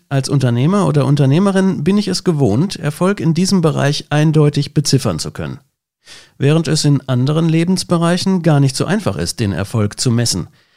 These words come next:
Vielleicht auch, weil ich für diese anderen Bereiche gar keine klaren Kriterien festgelegt habe. An dieser Stelle finde ich es wichtig, dass wir uns noch einmal verdeutlichen,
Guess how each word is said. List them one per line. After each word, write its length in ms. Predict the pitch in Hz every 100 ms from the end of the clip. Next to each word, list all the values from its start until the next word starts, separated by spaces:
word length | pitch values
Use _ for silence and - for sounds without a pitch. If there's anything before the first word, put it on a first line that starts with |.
| _
Vielleicht 480 | _ 147 123 131 147
auch, 360 | 180 196 - -
weil 160 | 180
ich 180 | 185 -
für 140 | 170 165
diese 240 | 180 165
anderen 320 | 160 180 175
Bereiche 500 | 156 147 143 151 165
gar 220 | 151 147
keine 280 | 151 151 147
klaren 460 | 147 139 135 135 131
Kriterien 600 | 131 117 202 127 87 87
festgelegt 580 | 101 85 - 87 80 78
habe. 240 | 78 - _ _ _ _ _ _ _ _ _ _ _ _ - - _ _ _ _ -
An 120 | 160
dieser 240 | 233 240
Stelle 380 | - 208 202 202
finde 260 | - 190 190
ich 100 | 185
es 220 | 170 151
wichtig, 480 | 190 - 180 - -
dass 180 | 165
wir 60 | 165
uns 140 | 165
noch 120 | 170 151
einmal 300 | 147 156 156
verdeutlichen, 760 | 160 147 127 131 120 113 143